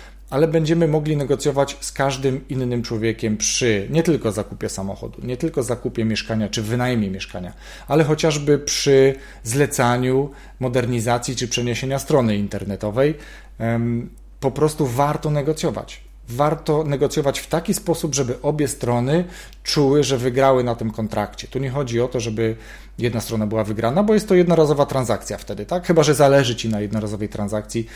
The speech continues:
wtedy możesz próbować dociskać tak zwaną śrubkę. Ale zachęcam też do wysłuchania tego odcinka. On nie jest tylko o negocjacjach, jest również bardzo ciekawą historią Wojtka i tego, jak on, e,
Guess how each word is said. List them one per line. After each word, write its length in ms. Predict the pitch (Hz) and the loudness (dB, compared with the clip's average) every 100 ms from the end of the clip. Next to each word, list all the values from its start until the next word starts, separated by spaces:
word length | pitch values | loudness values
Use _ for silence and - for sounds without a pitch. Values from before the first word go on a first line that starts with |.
| - - | -18 -2
wtedy 240 | 147 127 | 0 0
możesz 300 | 123 120 113 | -2 -2 -4
próbować 440 | - 110 110 104 | -4 -4 -2 -2
dociskać 560 | 104 113 - 117 107 - | -4 -6 -4 -6 -6 -8
tak 140 | 104 | -8
zwaną 280 | 101 104 98 | -6 -6 -6
śrubkę. 380 | - 98 - 90 - - - | -6 -10 -8 -12 -14 -16 -2
Ale 160 | 143 | 0
zachęcam 420 | 156 156 180 156 | 2 2 2 2
też 160 | 117 110 | -2 -2
do 80 | 117 | -2
wysłuchania 420 | 117 120 120 117 | -2 -2 -4 -2
tego 220 | 135 123 | -4 -2
odcinka. 500 | 113 - 101 127 131 | -2 -2 -4 -4 -2
On 240 | 214 220 220 | 2 6 6
nie 160 | 202 | 6
jest 240 | 123 123 - | 2 -2 -2
tylko 260 | 117 139 | -2 0
o 40 | 151 | 0
negocjacjach, 720 | 160 156 - 92 139 156 - - - - | 2 0 0 -4 -2 -2 -4 -18 -12 -6
jest 140 | 139 | -4
również 480 | 143 131 135 - 135 | -2 -2 -2 0 -2
bardzo 260 | 127 123 127 | 0 0 0
ciekawą 400 | 131 131 120 110 | -2 0 0 0
historią 540 | 107 - 117 113 110 110 - - | -4 -2 0 2 0 -4 -16 -14
Wojtka 500 | 104 123 131 - 120 | -2 0 0 -2 0
i 280 | 110 107 107 | 0 -2 -4
tego, 380 | - 117 104 104 | -4 -4 -2 -2
jak 420 | 98 107 107 - - | 0 0 0 -6 -12
on, 360 | 98 95 92 107 - - - - 98 | -6 -4 -6 -8 -14 -20 -20 -14 -8
e, 380 | 98 98 98 | -6 -6 -8